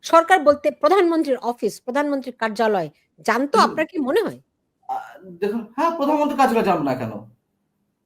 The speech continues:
Speaker 2: কোনো কোনো ক্ষেত্রে অতিরঞ্জিত হয়েছে সরকারের বিভিন্ন উইং বা গোয়েন্দা সংস্থা বিভিন্ন উইং, তারা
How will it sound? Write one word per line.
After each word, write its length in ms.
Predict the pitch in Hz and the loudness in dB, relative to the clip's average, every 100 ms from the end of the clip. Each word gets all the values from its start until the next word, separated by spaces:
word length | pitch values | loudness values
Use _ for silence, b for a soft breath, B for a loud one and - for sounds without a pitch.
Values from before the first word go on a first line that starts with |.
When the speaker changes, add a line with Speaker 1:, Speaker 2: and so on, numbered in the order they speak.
| _ _ _ _ _ _ _ | _ _ _ _ _ _ _
Speaker 2:
কোনো 200 | 208 233 | 2 4
কোনো 200 | 240 302 | 4 0
ক্ষেত্রে 600 | 302 - 240 - 254 277 | -2 0 0 0 -2 2
অতিরঞ্জিত 680 | 285 214 233 214 220 220 254 | 2 2 0 0 0 -2 -2
হয়েছে 500 | 240 240 240 233 269 | 2 6 4 2 -6
সরকারের 420 | - 196 202 202 | -6 -6 -2 -2
বিভিন্ন 320 | 160 185 214 | -2 -4 -4
উইং 340 | 196 185 202 202 | -2 -2 -2 -4
বা 460 | 151 147 135 117 110 | -2 2 2 0 -4
গোয়েন্দা 240 | 139 143 | -4 -2
সংস্থা 320 | 143 170 170 | -2 -2 -2
বিভিন্ন 340 | 135 135 165 180 | -4 -4 -6 -6
উইং, 300 | 151 165 202 | -6 -6 -6
তারা 460 | 147 135 - - | -4 -4 -4 -8